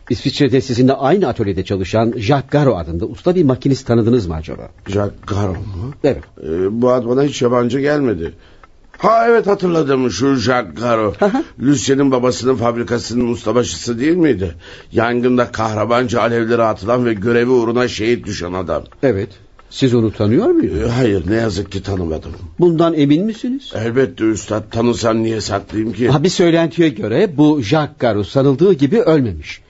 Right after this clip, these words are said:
Speaker 1: Yangında ölü süsü vererek bir kolayını bulup kaçmış. Ve kapağı Amerika'ya atmış. Böylece patronundan çaldığı paralar ve buluşlarla kendisine yepyeni bir hayat kurmuş.
Speaker 2: Çok saçma bir uydurma.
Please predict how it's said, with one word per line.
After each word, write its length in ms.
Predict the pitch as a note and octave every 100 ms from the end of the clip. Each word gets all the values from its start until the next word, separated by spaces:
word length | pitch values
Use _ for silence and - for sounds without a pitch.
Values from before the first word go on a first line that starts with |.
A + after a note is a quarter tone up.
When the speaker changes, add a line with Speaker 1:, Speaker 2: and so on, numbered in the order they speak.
| - - - -
Speaker 1:
Yangında 600 | C3+ E3 D#3+ E3+ E3+ F3
ölü 220 | D#3 D3 E3
süsü 340 | C3 - G#2+
vererek 440 | F#2 F#2+ D3+ F3+
bir 140 | C3 -
kolayını 440 | C3+ B2+ B2 B2
bulup 240 | G#2+ C#3+ -
kaçmış. 520 | G#2 - E2+ - - - - A#2
Ve 180 | D#3 D3+
kapağı 360 | B2 A#2+ E3+
Amerika'ya 460 | C#3 C3 A#2+ F#2+ D2+
atmış. 400 | C#2+ - - - - -
Böylece 560 | A2 C#3+ C3 F2 C#3+ F#3
patronundan 760 | - A2+ G#2+ A#2 A#2 G#2+ C3
çaldığı 420 | A2+ A2 F#2+ F2
paralar 460 | E2+ G2 G2 G#2 F#2+
ve 140 | G2
buluşlarla 640 | F#2 F#2 - G2 F#2+ B2+ D#3+ - - _
kendisine 500 | - G2 F#2 - G2
yepyeni 640 | F#2 C3 A#3 - F#3 E3+
bir 120 | D#3+ D3
hayat 380 | A#2+ A#2 F2+
kurmuş. 400 | - E2+ - -
Speaker 2:
Çok 200 | - F2
saçma 460 | - G2 F2+ F#2+ G2
bir 80 | G#2
uydurma. 500 | E2+ E2 E2 D2+